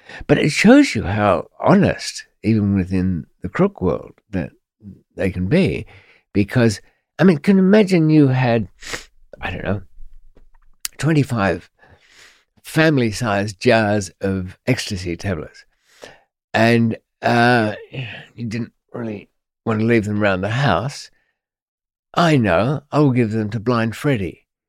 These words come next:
He'll look after them. Nobody knows him. He's only got his granny. Uh, it, the thought would not even, if it crossed your mind, you'd, uh, the next scene would be,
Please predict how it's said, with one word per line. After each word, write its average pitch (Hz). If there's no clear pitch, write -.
He'll 170
look 104
after 87
them. 82
Nobody 110
knows 87
him. 117
He's 87
only 95
got 92
his 98
granny. 117
Uh, 107
it, -
the 185
thought 208
would 165
not 165
even, 143
if 175
it 151
crossed -
your 156
mind, 95
you'd, 147
uh, 120
the 139
next 156
scene 127
would 120
be, 101